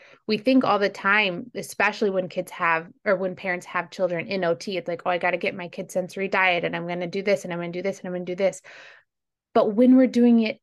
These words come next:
in relationship with them, then we're hitting a million things at once. It's double dipping. And, and that also can be really powerful. So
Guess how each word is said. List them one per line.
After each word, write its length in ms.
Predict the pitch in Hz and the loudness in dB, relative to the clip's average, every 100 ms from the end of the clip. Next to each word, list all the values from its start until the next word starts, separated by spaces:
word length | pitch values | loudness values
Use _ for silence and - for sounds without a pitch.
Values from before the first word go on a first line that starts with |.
| - | -4
in 280 | 226 220 214 | 0 2 2
relationship 880 | 196 185 208 285 311 311 285 285 254 | 2 2 2 2 -2 -4 -2 -2 -2
with 140 | 233 | -2
them, 300 | 208 208 226 | -2 -2 -2
then 300 | 220 202 202 _ _ _ _ _ _ _ _ _ _ - | -4 -6 -10 _ _ _ _ _ _ _ _ _ _ -12
we're 320 | 226 233 233 | -2 2 2
hitting 480 | 233 269 277 269 240 _ _ _ - | 2 4 4 4 0 _ _ _ -2
a 80 | 262 | 4
million 520 | 262 277 277 277 269 | 6 6 4 2 0
things 260 | 294 269 | 0 0
at 120 | 262 247 | 0 0
once. 240 | 311 370 | -2 -2
It's 160 | 240 196 | -8 -6
double 380 | - 226 247 | 0 2 2
dipping. 560 | 277 240 311 294 180 180 | 0 -2 -4 -2 -2 -4
And, 380 | 196 202 196 226 _ _ _ _ _ _ _ _ 214 | -8 -8 -12 -18 _ _ _ _ _ _ _ _ -8
and 160 | 196 | -4
that 200 | 180 185 | -2 -2
also 300 | 196 190 214 | -2 -4 -6
can 160 | 208 196 | -10 -8
be 100 | 196 | -4
really 280 | 180 160 165 | -2 0 -2
powerful. 680 | - 170 165 - 62 - _ _ _ _ _ - | -2 -2 -2 -6 -8 -8 _ _ _ _ _ -10
So 460 | - 170 - - | -2 0 0 -4